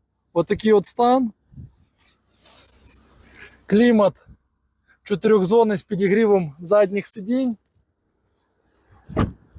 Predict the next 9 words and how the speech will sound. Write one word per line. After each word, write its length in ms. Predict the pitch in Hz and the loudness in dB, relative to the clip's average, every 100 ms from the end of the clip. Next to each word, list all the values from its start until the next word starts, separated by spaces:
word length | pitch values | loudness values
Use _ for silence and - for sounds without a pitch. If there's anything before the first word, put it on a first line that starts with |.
| - - - - - - - - - - - - - - - - - - - - - _ - - | -20 -18 -18 -12 -8 -6 -4 -2 -4 -6 -10 -12 -12 -20 -20 -14 -14 -14 -16 -18 -18 _ -6 -2
Попереду 680 | 190 226 220 196 175 160 - | 0 4 4 4 0 -4 -6
бачимо 640 | - 196 190 - 180 180 156 _ - _ _ _ _ _ - _ | -4 0 0 -4 -6 -6 -8 _ -20 _ _ _ _ _ -20 _
акустичну 720 | 180 160 196 226 208 - 196 | -6 -2 -2 2 0 2 -2
систему 600 | - 170 202 190 175 151 - - - - _ _ _ _ _ _ _ _ - _ _ _ _ | -2 -4 0 0 -2 -8 -12 -20 -20 -20 _ _ _ _ _ _ _ _ -20 _ _ _ _
Bang 280 | 170 190 202 | 0 2 2
Olufsen. 580 | 247 247 226 - 165 139 - _ - - - - _ _ _ _ _ _ _ | 2 2 2 -2 -10 -14 -16 _ -20 -20 -20 -20 _ _ _ _ _ _ _
Також 500 | 202 208 - 185 - - - - _ _ _ _ | -2 -2 0 -4 -4 -14 -20 -20 _ _ _ _
пам'ять 400 | 208 208 202 196 | -2 0 0 -2
сидінь, 500 | - 180 226 254 233 | -2 -4 -2 -2 -4